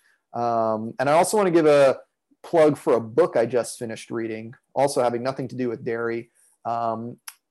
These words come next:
it was actually recommended by Sarah Jaffe. So big shout out to Sarah Jaffe. I interviewed her for the podcast. We'll be releasing that episode soon.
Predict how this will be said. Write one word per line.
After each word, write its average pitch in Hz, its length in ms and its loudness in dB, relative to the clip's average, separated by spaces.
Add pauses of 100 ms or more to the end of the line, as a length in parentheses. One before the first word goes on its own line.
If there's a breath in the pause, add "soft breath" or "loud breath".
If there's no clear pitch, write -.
it 147 60 4
was 147 100 4
actually 208 240 2
recommended 196 640 2
by 156 640 4
Sarah 151 320 0
Jaffe. 151 420 2
So 123 160 -6
big 127 180 -4
shout 139 220 0
out 127 140 2
to - 80 -16
Sarah 131 260 -4
Jaffe. 123 560 -2
I 123 100 -4
interviewed 131 420 -4
her 123 180 -4
for 123 100 -10
the 117 80 -8
podcast. 139 680 0
We'll 131 80 -6
be 117 100 -4
releasing 127 400 -8
that 123 100 -8
episode 127 440 -8
soon. 135 440 -8